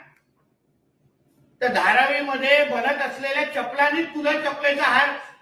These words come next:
घालून तुला धारावीमध्ये तुझं ढिंड काढतील. म्हणून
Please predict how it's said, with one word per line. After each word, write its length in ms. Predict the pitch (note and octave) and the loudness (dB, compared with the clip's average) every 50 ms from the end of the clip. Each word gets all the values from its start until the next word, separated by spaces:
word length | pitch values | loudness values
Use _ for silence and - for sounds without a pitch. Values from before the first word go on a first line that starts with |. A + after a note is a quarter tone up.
| _ - | _ -6
घालून 380 | G3 G#3+ A#3+ C#4+ D4+ C#4+ - C4+ | -4 -2 -2 -2 -4 -6 -8 -4
तुला 200 | C4 C#4 D4 C#4+ | -2 0 0 0
धारावीमध्ये 800 | B3+ A#3 - F#3+ G3+ G#3+ C4 C#4 C#4+ D4 D4 C#4 C#4+ D4 D4 D4 | 0 -2 -2 -2 0 0 2 2 0 0 0 2 2 2 2 0
तुझं 220 | D4 D4 D4 C#4+ | 0 2 2 2
ढिंड 240 | A#3 A#3 B3 C4 C#4+ | 2 0 0 0 0
काढतील. 560 | C#4+ C#4+ C4+ B3+ B3 - - C4 A3 - - - - _ _ _ _ _ _ _ _ _ _ _ _ _ _ _ _ _ _ _ _ _ _ _ _ _ _ _ _ _ _ _ _ _ _ _ _ C3 _ _ _ _ _ _ _ _ _ _ _ _ _ _ _ _ _ _ _ | 0 2 2 0 0 0 -4 -6 -8 -8 -10 -12 -18 _ _ _ _ _ _ _ _ _ _ _ _ _ _ _ _ _ _ _ _ _ _ _ _ _ _ _ _ _ _ _ _ _ _ _ _ _ _ _ _ _ _ _ _ _ _ _ _ _ _ _ _ _ _ _ _
म्हणून 480 | D3+ F#3 A3 C4 C#4 C#4 C#4+ C#4+ - | -8 -4 -4 -4 -4 -4 -4 -6 -8